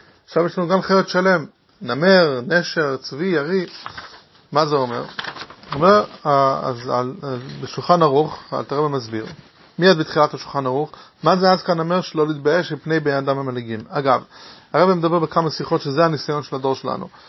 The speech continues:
הניסיון הכי גדול של הדור שלנו זה לא להתבייש בפני המלעיגים.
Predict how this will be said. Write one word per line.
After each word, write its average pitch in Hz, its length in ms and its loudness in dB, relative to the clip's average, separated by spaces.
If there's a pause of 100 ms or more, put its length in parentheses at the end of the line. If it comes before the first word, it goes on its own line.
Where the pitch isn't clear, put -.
(200)
הניסיון 175 280 4
הכי 175 160 0
גדול 175 220 0
של 170 100 -4
הדור 165 180 0
שלנו 170 380 -2
זה 143 160 0
לא 160 180 4
להתבייש 147 380 2
בפני 139 220 -6
המלעיגים. 127 500 -4